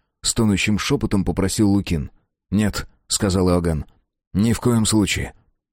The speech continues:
Он сжёг папиросную бумагу, затоптал пепел и ушёл,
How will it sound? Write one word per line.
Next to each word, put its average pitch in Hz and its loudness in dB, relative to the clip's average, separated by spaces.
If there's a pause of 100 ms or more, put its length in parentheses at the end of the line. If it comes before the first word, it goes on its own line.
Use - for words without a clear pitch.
(220)
Он 247 0
сжёг 123 0
папиросную 113 0
бумагу, 120 0
затоптал 98 -2
пепел 120 0
и - 2
ушёл, 120 0